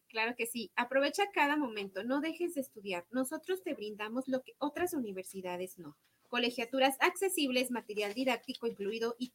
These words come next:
todas las facilidades para que continúes con tu educación. Conócenos y te convencerás de que somos la mejor alternativa del mercado. Entra a nuestro portal w w w punto c m s virtual punto m x y conoce nuestras promociones y becas.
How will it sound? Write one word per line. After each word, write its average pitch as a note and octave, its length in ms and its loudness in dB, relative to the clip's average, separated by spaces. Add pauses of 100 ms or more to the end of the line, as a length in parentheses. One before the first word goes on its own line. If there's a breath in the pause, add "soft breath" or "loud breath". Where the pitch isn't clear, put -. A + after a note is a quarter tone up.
todas D#4+ 260 6
las D#4+ 180 2
facilidades G#3+ 640 -4
para G#3+ 280 -2
que G3 100 -20
continúes G#3 580 -8
con G#3+ 200 -10
tu A3 80 -6
educación. C#4+ 520 0 (380)
Conócenos G#4 560 2
y E4+ 80 2
te B3+ 140 -2
convencerás A3+ 640 -2
de D4 100 -2
que B3 140 -6
somos D4+ 260 0
la D#4 140 0
mejor A3+ 320 -4
alternativa G#3 600 -6
del G#3 140 -4
mercado. E3 460 -10 (400)
Entra D4+ 280 2
a - 20 4
nuestro D4+ 340 0
portal C4+ 440 -2
w B3+ 200 -2
w C4 180 4
w G#3+ 200 -4
punto B3 200 -10
c A#3 320 -8
m A3+ 320 -4
s A#3 180 -2
virtual C4 460 0 (260)
punto A#3 280 -6
m B3 320 2
x C#4+ 320 -2
y C4 100 -2
conoce A3+ 420 -2
nuestras B3+ 340 -2
promociones F#3+ 600 -6
y G3 80 -6
becas. D#3 300 -10